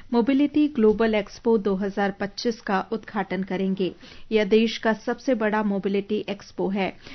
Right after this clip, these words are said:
इसका विषय है सीमाओं से परे भविष्य की ऑटोमोटिव मूल्य श्रृंखला का सह-निर्माण। इस दृष्टिकोण का उद्देश्य टिकाऊ और अत्याधुनिक तकनीकी प्रगति पर जोर देते हुए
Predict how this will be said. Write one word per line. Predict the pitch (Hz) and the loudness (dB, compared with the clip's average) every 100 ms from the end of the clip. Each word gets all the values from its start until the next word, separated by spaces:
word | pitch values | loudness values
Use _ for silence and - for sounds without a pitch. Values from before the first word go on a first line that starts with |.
| - | -4
इसका | 247 - 247 | -4 0 0
विषय | 220 233 - 294 | 2 2 2 0
है | 247 277 | 2 -2
सीमाओं | 269 - 214 202 214 254 | -2 -2 0 0 0 -2
से | 254 226 | -4 -6
परे | - 190 185 - - - - | -4 -2 -2 -6 -18 -20 -10
भविष्य | 196 220 277 - 302 | -2 0 2 0 -4
की | 302 294 - | -2 -4 0
ऑटोमोटिव | 226 220 269 233 202 202 220 233 233 | -2 0 -2 0 -2 -2 -2 -2 -2
मूल्य | 208 240 262 269 | 0 0 0 -2
श्रृंखला | - 214 196 - 214 | -4 -4 -4 -4 -6
का | 220 196 202 | -4 -6 -6
सह-निर्माण। | 202 262 226 185 185 190 190 - - - - - - | -6 -4 -2 -2 -2 -4 -4 -8 -18 -20 -18 -18 0
इस | 240 240 - - | 2 2 -4 -6
दृष्टिकोण | 208 233 - 233 240 247 | 0 0 0 0 4 4
का | 247 226 | 4 2
उद्देश्य | 202 208 220 220 | 2 2 0 0
टिकाऊ | 233 220 202 220 262 | -6 0 2 2 2
और | - 202 | 2 0
अत्याधुनिक | 202 214 - 208 196 208 226 - | -2 -6 -4 -4 -2 -2 -4 -4
तकनीकी | 220 - 196 202 | -6 -4 -6 -4
प्रगति | 226 - 185 - 240 | -6 -4 -4 -4 -8
पर | 240 196 190 | -2 -2 -2
जोर | - 233 262 | 0 0 2
देते | 220 190 190 | 0 -2 -2
हुए | 180 190 226 | -2 -2 -2